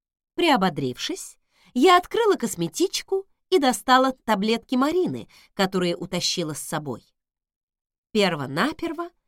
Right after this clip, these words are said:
нужно предохранение. Прочитала инструкцию. При незащищенном половом акте нужно принять одну таблетку в течение семидесяти двух часов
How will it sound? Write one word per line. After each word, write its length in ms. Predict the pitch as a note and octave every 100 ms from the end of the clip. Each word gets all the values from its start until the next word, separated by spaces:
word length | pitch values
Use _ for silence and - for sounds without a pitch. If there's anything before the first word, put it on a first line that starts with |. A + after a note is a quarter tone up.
| _ _ B3
нужно 560 | A3+ G3 F#3+ F#3+ F#3+ -
предохранение. 880 | A#3 D#3 - B2+ B2+ A#2+ - _ _ _ _ _ _ _ _ _
Прочитала 640 | D4+ D4+ - D3 F#3+ B3+ E4 -
инструкцию. 720 | D#3+ - C#3 - _ - - _ _ _ _ _ _
При 180 | D4+ E4+
незащищенном 840 | F#4+ F4+ - E4+ - G#4 F#4+ C#4+
половом 460 | G#3 F#3 E3+ C#3+ B2
акте 500 | - F4+ - - F#4+ - _ _
нужно 340 | C4+ G#4 G4
принять 480 | E4 D4 C#4 C4+ C4 -
одну 480 | A#3+ F#3+ G3+ F#3+ C#3+
таблетку 840 | C#3+ C3+ C#3+ B3 F4 - G#4 G4+ _ _
в 100 | -
течение 560 | F4 D4 D#4+ C#4+ C4+ B3
семидесяти 840 | - B3+ A#3 G#3 C#3+ - C3+ C#3+
двух 320 | C3+ D3 -
часов 500 | - G#2 - E4 -